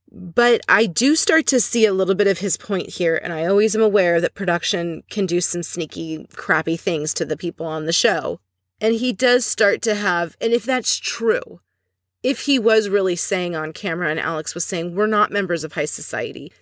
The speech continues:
Those aren't the circles we run in. That's so cool that Jill would offer something like that to us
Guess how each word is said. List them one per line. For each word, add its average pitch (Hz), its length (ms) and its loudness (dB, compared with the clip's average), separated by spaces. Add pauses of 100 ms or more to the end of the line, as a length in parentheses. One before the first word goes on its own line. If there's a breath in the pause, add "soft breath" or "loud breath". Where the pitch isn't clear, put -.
Those 214 220 4
aren't 208 240 0
the 220 100 0
circles 175 360 -2
we 175 60 -2
run 160 200 -4
in. 156 100 -4
That's 160 260 -4
so - 280 4
cool 240 380 0
that 170 120 -2
Jill 196 260 0
would 180 140 0
offer 190 340 0
something 165 400 -6
like 156 200 -6
that 165 220 0
to 180 140 0
us 170 220 0